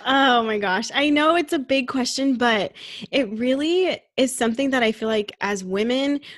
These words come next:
we are prepared to tackle, especially because we know how hard it is to break into industries sometimes, right? There, we,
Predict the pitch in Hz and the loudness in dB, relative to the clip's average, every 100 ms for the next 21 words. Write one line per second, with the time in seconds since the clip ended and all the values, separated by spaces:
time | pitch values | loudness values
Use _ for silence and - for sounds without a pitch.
0 | - 185 220 196 233 220 208 190 196 190 | -10 -2 0 2 0 -2 -2 -4 -4 -6
1 | 185 165 - 208 175 - 143 - 269 311 | -6 -6 -2 -2 -2 -6 -8 -4 0 2
2 | 330 254 240 208 233 247 202 170 226 233 | 2 0 -4 -2 0 0 0 0 0 0
3 | 202 170 185 226 262 - 208 196 190 196 | -2 -4 -4 0 0 0 -4 -4 -4 -4
4 | 190 196 180 175 - 101 - - 190 - | -6 -6 -8 -8 -8 -8 -8 -8 -8 -8
5 | 165 113 - 190 170 208 - - - - | -8 -10 -8 -4 -2 -2 -4 -18 -20 -20
6 | _ _ - 202 202 196 196 196 196 98 | _ _ -6 0 2 2 2 0 0 -2
7 | 185 220 220 220 | -2 0 0 0